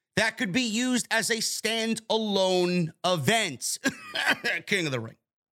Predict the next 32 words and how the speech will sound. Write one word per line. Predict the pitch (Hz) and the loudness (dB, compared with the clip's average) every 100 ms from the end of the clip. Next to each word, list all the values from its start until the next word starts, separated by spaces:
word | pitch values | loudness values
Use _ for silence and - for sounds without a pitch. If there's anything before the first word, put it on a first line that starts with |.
| _ _ _ _ _ _ _ _ _ - | _ _ _ _ _ _ _ _ _ -2
Now, | 185 185 | 0 0
I'll | 196 | -2
talk | 196 196 170 | 0 -2 0
about | 175 170 - | 0 0 -2
that | 170 | -4
in | 156 | -4
a | |
little | 160 160 127 | -6 -4 0
bit. | 110 - _ _ _ _ | -2 -2 _ _ _ _
Changes | - 277 302 254 240 - | -2 0 0 0 -2 -4
to | 190 | -4
the | 208 | -4
schedule | - 240 214 208 | 0 0 0 0
come | 180 214 220 | 0 2 4
after | 214 208 | 4 4
W | 175 208 214 | 2 2 2
W | 196 196 196 190 | 0 0 0 -2
E | 185 160 _ _ _ _ - | -2 -6 _ _ _ _ -4
had | 214 - | -4 -4
canceled | 233 277 302 - 113 _ | -4 -2 0 -2 -6 _
the | 123 160 | -4 -4
planned | - 185 247 277 285 262 - | 0 2 4 4 4 2 0
second | - - 247 285 269 | -4 0 0 0 -2
edition | 254 190 247 - 160 113 - _ _ _ - | -2 -2 -4 -2 -4 -8 -14 _ _ _ -2
of | 233 262 226 | 2 2 0
its | 233 143 123 | -2 -4 -4
Day | 107 247 262 | -2 0 0
One | 226 226 233 220 | 2 4 6 4
premium | 190 220 220 214 196 | 2 2 4 2 2
live | 190 190 175 185 | 0 0 -2 0
event | 151 160 160 - - _ _ _ _ _ | 2 2 0 -6 -10 _ _ _ _ _
in | 170 175 170 | 2 2 4